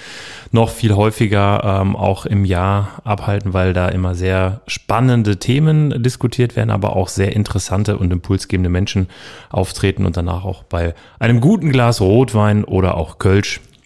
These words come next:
ähm, zusammenkommen und in, in die Gespräche vertieft sind. Und das ist das Schöne bei den guten Botschaftern. Es geht eben nicht immer nur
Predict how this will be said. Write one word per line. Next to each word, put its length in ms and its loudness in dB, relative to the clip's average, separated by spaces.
ähm, 260 -2
zusammenkommen 680 -2
und 560 -4
in, 340 -2
in 400 -4
die 120 -8
Gespräche 440 -2
vertieft 400 -4
sind. 200 0
Und 100 0
das 120 2
ist 100 -6
das 120 0
Schöne 200 2
bei 100 2
den 120 0
guten 200 0
Botschaftern. 440 -2
Es 100 -4
geht 180 -2
eben 140 -2
nicht 240 0
immer 240 -2
nur 300 0